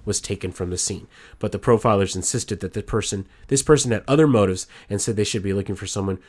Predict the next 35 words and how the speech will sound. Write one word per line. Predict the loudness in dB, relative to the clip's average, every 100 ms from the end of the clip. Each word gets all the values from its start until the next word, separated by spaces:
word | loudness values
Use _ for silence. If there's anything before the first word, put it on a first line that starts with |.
| _
who | 0
might | 2 2 2
have | 0
a | 2
history | 0 0 0 -2
of | -2 -6
abusing | -8 -8 -6 -4
animals. | 0 0 -2 -6 -14 -18
So | -16
there | -12
you | -6
go. | -2 -2 -2 _ _ _ -20 _ -20 -20 _ _ _ _ 0
Grubb | 4 6 6
knew, | 4 4 2 -2 -4
that's | -4 -4
the | -8
D | -6 -6
A, | -8 -14 -14
knew | -2 4 4
what, | 4 2 0 0 -2
that's | -2 -2
exactly | -2 -2 -2
what | -4 -4
they | -8
had. | -12 -14 -16 _ _ _ -10
The | -4
profilers | 2 4 6 4 4 4
went | 4
on | 2
to | 0
describe | -6 -2 -2 -2
the | -4
killer | -4 0 0
as | -2
organized, | -4 -4 -2 -2 -4 -8